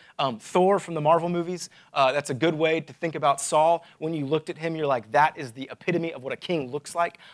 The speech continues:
I want that king." And God said, "Fine, take him." And then God charged Saul to lead Israel well. And for a while, Saul led Israel well because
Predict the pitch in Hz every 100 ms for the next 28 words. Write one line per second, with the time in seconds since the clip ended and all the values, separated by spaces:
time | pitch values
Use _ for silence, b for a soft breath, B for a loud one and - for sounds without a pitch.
0 | - 147 156 156 151 139 123 - 170 185
1 | 135 123 127 123 139 - 202 143 190 190
2 | 120 - _ _ _ _ _ _ B B
3 | 175 185 170 165 147 185 175 180 147 -
4 | - - 185 180 175 151 143 165 190 185
5 | - 156 135 165 143 131 151 117 - _
6 | _ _ _ _ _ _ _ B - 175
7 | 196 180 214 220 202 165 - - 202 196
8 | 180 - 160 190 214 196 170 127 127 127
9 | 117 123 131 131 147 - 294 208 175 185